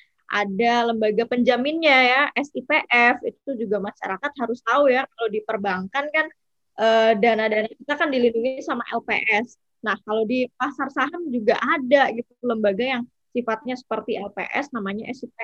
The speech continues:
F. Jadi kalau ditanya, eh, ada nggak sih penjaminnya kalau kita investasi saham?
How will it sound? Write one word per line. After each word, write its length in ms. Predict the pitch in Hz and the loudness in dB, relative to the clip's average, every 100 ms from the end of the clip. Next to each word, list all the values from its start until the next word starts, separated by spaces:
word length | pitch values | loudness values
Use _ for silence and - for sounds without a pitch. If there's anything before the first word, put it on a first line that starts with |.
| - | -8
F. 320 | - 220 220 | -2 0 0
Jadi 200 | 226 208 240 | -2 -6 -4
kalau 240 | 214 208 | -4 -4
ditanya, 720 | 190 196 190 - 170 190 240 277 _ _ _ _ - | -4 -6 -8 -14 -14 -8 -6 -6 _ _ _ _ -8
eh, 420 | 220 226 214 196 - | -2 2 2 2 -2
ada 220 | - 240 | -4 -2
nggak 200 | 349 247 294 | -2 -2 -4
sih 80 | |
penjaminnya 640 | 302 269 220 202 196 233 277 | -4 0 0 0 -4 -4 -4
kalau 160 | 226 | -4
kita 240 | 214 233 - | -4 -6 -8
investasi 560 | 220 226 240 208 214 | -8 -8 -10 -10 -10
saham? 480 | - 185 - 277 320 | -10 -10 -8 -8 -8